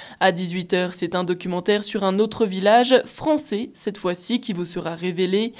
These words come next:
L'histoire de Pourgue, une commune démocratique par Alex Ferrini. Le réalisateur sera présent pour répondre à toutes vos questions. Pour finir cette soirée en musique à vingt et une heures,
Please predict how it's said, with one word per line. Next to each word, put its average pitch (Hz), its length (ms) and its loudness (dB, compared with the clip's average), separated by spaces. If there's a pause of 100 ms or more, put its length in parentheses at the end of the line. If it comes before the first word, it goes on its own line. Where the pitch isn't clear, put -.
(380)
L'histoire 170 580 -4
de 180 140 0
Pourgue, 254 640 2
une 240 200 0
commune 240 420 2
démocratique 233 760 0
par 190 160 0
Alex 170 340 -2
Ferrini. 190 560 -2 (280)
Le 196 80 4
réalisateur 175 640 2
sera 185 280 0
présent 196 400 -2
pour 196 180 -4
répondre 208 420 2
à 220 100 4
toutes 220 260 -2
vos 214 160 0
questions. 175 560 -4 (480)
Pour 202 180 2
finir 185 340 0
cette 185 220 -4
soirée 190 280 2
en 185 80 0
musique 190 380 -2
à 202 100 4
vingt 202 240 0
et 220 60 0
une 196 160 2
heures, 220 240 4